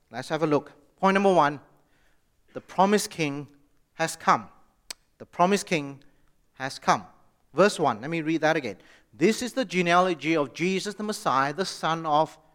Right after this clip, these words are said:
David and the son of Abraham."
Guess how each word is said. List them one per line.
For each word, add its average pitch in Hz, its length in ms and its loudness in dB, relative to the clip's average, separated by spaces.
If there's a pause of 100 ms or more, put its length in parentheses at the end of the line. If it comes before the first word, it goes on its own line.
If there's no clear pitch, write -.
(420)
David 170 600 4 (680)
and 127 140 -18
the 175 60 -8
son 147 520 -2 (600)
of 135 180 -18 (160)
Abraham." 160 600 -2